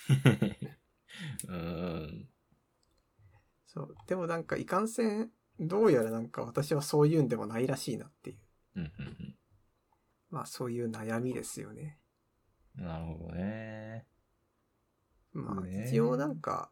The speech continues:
Speaker 1: うん。
Speaker 2: なんでこういう服買うんだろうなって思った時に、
Speaker 1: うん。
Speaker 2: 思い当たる理由が一個あって、
Speaker 1: うん。
Speaker 2: その、年取ると昔より可愛い服着れるようになるんですよ。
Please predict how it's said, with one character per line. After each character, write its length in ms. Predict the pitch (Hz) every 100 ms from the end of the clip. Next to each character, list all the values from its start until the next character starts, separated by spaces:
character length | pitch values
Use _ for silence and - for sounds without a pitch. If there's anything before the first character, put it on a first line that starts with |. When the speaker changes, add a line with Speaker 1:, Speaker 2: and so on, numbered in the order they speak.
| -
Speaker 1:
う 40 | 196
ん。 140 | 85 - _ _ _ _ _ _ _ _ _ -
Speaker 2:
な 140 | 175
ん 80 | 294
で 80 | 151
こ 160 | - 127
う 60 |
い 40 | 131
う 20 |
服 160 | - 151
買 180 | 110
う 60 | 123
ん 100 | 160
だ 100 | 113
ろ 120 | 104
う 40 | 107
な 120 | 139
っ 100 | 147
て 140 | 120
思 160 | 107 143
っ 80 | - -
た 120 | 147
時 240 | 156 147 131
に、 400 | 143 160 123 -
Speaker 1:
う 20 |
ん。 40 | 127
Speaker 2:
思 160 | 147
い 80 | 190
当 80 | 214
た 100 | 240
る 140 | 220 107
理 100 | 107
由 120 | 110
が 80 | 113
一 140 | 143
個 120 | - 98
あ 40 |
っ 60 | - -
て、 240 | - 73 -
Speaker 1:
う 20 |
ん。 140 | 78 - _ _ _ _
Speaker 2:
そ 100 | 165
の、 120 | 139 -
年 320 | 269 269 -
取 220 | 403 254
る 60 | -
と 320 | - 113 92
昔 440 | 104 117 277 311
よ 80 | 339
り 100 | 180
可 180 | - 131
愛 260 | 202 339 320
い 40 |
服 320 | 277 - 117 -
着 180 | -
れ 140 | 143 208
る 80 | 247
よ 140 | 262
う 40 |
に 80 | 123
な 100 | 143
る 80 | 208
ん 60 | 190
で 80 |
す 140 | -
よ。 80 | -